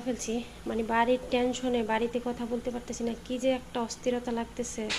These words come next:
বেশি একটা ইয়ে হয় নাই, মানে আমি একটু সাদা সাদা রাখি, ভালো লাগে, বেশি লাল হয়ে গেলে কেমন জানি,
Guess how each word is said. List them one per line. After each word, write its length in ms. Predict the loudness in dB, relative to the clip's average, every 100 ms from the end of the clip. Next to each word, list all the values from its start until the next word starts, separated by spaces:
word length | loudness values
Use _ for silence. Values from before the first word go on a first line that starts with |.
| 0
বেশি 240 | 2 4
একটা 260 | 2 2 0
ইয়ে 200 | 0 0
হয় 120 | 0
নাই, 200 | 0 0
মানে 240 | 0 -2
আমি 160 | 0 0
একটু 140 | -2
সাদা 240 | -6 -4 -6
সাদা 220 | -6 -4
রাখি, 280 | -4 -4 -6
ভালো 240 | -4 -4
লাগে, 240 | -2 -2 -2 -8
বেশি 200 | -8 -6
লাল 180 | -4 -4 -4 -6
হয়ে 120 | -6
গেলে 160 | -6 -8 -10 -16 -16 -18 -10 -2
কেমন 200 | -2 0
জানি, 220 | -2